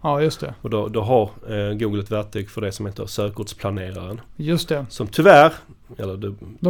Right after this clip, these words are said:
Speaker 1: har
Speaker 2: tyvärr,
Speaker 1: stängt ner den.
Speaker 2: ja, eller st-, de, de, nu måste man vara annonsör, alltså man måste vara kund
Speaker 1: Ja.
Speaker 2: för att få bra data.
Speaker 1: Just det.
Speaker 2: Och om man inte själv annonserar på AdWords idag så känner man säkert någon som gör det.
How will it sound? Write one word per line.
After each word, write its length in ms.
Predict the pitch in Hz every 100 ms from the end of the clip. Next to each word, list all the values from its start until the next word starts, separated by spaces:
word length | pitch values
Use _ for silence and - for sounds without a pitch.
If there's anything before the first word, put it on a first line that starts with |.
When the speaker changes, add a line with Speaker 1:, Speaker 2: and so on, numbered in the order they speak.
| 165
Speaker 1:
har 80 |
Speaker 2:
tyvärr, 140 | 156 131
Speaker 1:
stängt 260 | 202 180
ner 160 | 220 233
den. 80 | 220
Speaker 2:
ja, 200 | 135 147
eller 100 | 147
st-, 220 | 147 202
de, 140 | 151 143
de, 160 | 135
nu 320 | 139 135 147 156
måste 320 | 165 165 151
man 100 | 131
vara 100 | 131
annonsör, 560 | 127 - - 120 98
alltså 160 | 104 117
man 80 | 117
måste 180 | 117 120
vara 80 | -
kund 360 | 135 90 101 131
Speaker 1:
Ja. 240 | 151 165 -
Speaker 2:
för 100 | 110
att 120 | 101
få 100 | 107
bra 160 | 113 98
data. 300 | 110 - - - -
Speaker 1:
Just 240 | 165 156
det. 120 | - 139 -
Speaker 2:
Och 180 | 117 104 - - -
om 100 | 123
man 60 |
inte 140 | 131 139
själv 300 | 160 131 110
annonserar 360 | 110 113 139
på 80 | 110
AdWords 240 | 107 98 107
idag 200 | 101 95
så 120 | 113
känner 460 | - - 135 110 104
man 180 | 101 95
säkert 500 | - 107 98 98 110
någon 300 | 107 104 101
som 180 | 101
gör 340 | 101 123 95 71
det. 140 | 85